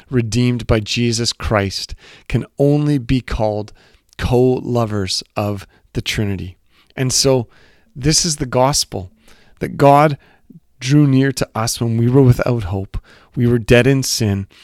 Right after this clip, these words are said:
to draw us to himself in order to draw us into the circle of his fellowship. Wow. And this is the very reason for my existence and your existence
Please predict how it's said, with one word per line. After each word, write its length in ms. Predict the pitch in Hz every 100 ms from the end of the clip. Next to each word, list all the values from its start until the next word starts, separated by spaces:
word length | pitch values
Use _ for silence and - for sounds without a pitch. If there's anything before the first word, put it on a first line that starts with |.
| - - -
to 140 | 127
draw 360 | 117 120 120 113
us 220 | 139 -
to 140 | 156
himself 640 | 139 139 - 113 104 101 - - - _
in 140 | 135 127
order 360 | 127 139 147
to 160 | 147 127
draw 480 | 117 120 117 113 110
us 260 | 110 107 - -
into 480 | 127 131 135 - 123
the 120 | 110
circle 680 | - - 117 - 113 107 - -
of 400 | 107 98 95 - _ _ _
his 220 | - 127 -
fellowship. 720 | - 117 107 - - - - _ _ _ _ _ _ _
Wow. 580 | - 107 104 95 82 - _ _ _ _ _ _ -
And 200 | 123 123
this 340 | 147 156 - -
is 240 | 135 131
the 120 | 120 117
very 560 | 107 127 131 131 123 - _
reason 640 | 147 120 123 113 120 101 - _ _
for 180 | - 123
my 280 | 117 110 107
existence 800 | 104 - 101 - 85 85 - - _ _ _ _
and 240 | 120 127 120
your 300 | 120 113 110
existence 800 | 104 - - - - - -